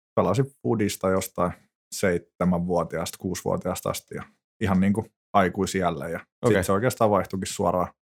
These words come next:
Speaker 1: vähän niinku lennosta kamppailuhommiin.
Speaker 2: Niin, et semmonen selkeä linja suoraan fudiksesta vapariin, et
Speaker 1: <laughs> Niin.
Speaker 2: kunhan jotain potkii.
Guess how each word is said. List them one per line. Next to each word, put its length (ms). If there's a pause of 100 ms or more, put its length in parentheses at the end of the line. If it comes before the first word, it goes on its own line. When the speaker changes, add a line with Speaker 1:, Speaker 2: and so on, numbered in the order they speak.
(400)
Speaker 1:
vähän 140
niinku 200
lennosta 380
kamppailuhommiin. 760 (920)
Speaker 2:
Niin, 100
et 100
semmonen 320
selkeä 520
linja 260
suoraan 340
fudiksesta 520
vapariin, 460
et 80
Speaker 1:
<laughs> 100
Niin. 120
Speaker 2:
kunhan 240
jotain 340
potkii. 440